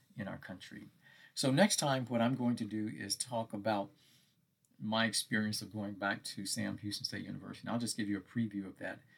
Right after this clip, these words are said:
It was not the most pleasant time in my life. I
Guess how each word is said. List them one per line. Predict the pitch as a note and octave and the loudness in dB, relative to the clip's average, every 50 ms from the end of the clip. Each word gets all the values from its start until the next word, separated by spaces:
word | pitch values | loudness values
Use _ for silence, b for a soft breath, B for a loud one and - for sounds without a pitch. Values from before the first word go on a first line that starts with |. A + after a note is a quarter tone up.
| b b b b b - | b b b b b -2
It | - C3 A#2+ A2 | 0 2 2 2
was | A2 G#2 - | 2 0 -2
not | G#2+ G#2 G#2 A2 - - _ - | 0 0 -2 -2 -4 -6 _ -6
the | - | -4
most | G2+ G2+ G2 G2 - - - | -2 -2 -4 -6 -8 -8 -6
pleasant | - A2+ G#2 G2 G2 F#2+ | -4 -4 -4 -4 -8 -10
time | - - G#2 F#2+ F#2+ F#2 F2+ | -12 -10 -8 -8 -8 -10 -10
in | F2+ F2 | -14 -14
my | E2+ F2+ F2+ F2 | -14 -14 -12 -12
life. | F2 F2 - - - _ _ _ _ b b b b b b b b b b b b b b _ - | -14 -14 -16 -18 -20 _ _ _ _ b b b b b b b b b b b b b b _ -8
I | G2 G2 G2+ G2 F#2+ F#2+ F#2+ F#2+ | -4 -2 -2 -2 -2 -4 -6 -10